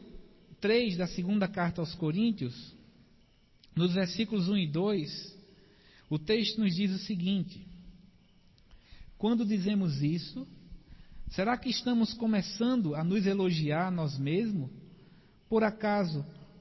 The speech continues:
como acontece com alguns, nós precisamos entregar cartas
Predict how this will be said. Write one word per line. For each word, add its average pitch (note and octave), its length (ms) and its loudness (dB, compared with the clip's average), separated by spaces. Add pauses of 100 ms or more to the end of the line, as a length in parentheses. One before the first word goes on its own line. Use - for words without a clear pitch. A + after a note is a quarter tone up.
como F4+ 160 -2
acontece A3 640 0
com G#3 160 0
alguns, F3+ 580 2
nós F#3+ 220 0
precisamos G3+ 600 0
entregar F#3+ 460 0 (140)
cartas F3 680 -2